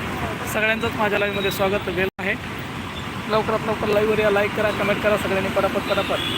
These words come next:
लवकर, लवकर या लाईव्हवर पटापट. सगळ्यांचं वेलकम माझ्या लाईव्हमध्ये मनापासून.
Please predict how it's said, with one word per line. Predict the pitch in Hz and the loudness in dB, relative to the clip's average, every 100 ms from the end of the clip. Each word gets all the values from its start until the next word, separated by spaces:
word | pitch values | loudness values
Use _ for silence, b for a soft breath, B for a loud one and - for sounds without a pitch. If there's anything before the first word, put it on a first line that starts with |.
| - - - - 196 | -2 -2 -2 -4 -2
लवकर, | 185 185 202 208 | 0 0 -2 0
लवकर | 202 208 | -2 0
या | 202 | 0
लाईव्हवर | 196 196 202 | 2 2 0
पटापट. | 196 190 185 202 - - - - - - - - - - - - - 196 | 0 -2 0 0 0 -6 -6 -4 -2 2 4 2 0 -4 -4 -6 -4 0
सगळ्यांचं | 185 208 196 | 0 0 0
वेलकम | 190 196 208 | -2 0 0
माझ्या | 202 190 | 0 2
लाईव्हमध्ये | 190 208 208 202 208 - - 180 | 2 2 2 0 0 -2 -4 -2
मनापासून. | 180 196 202 185 214 | 0 2 2 2 -2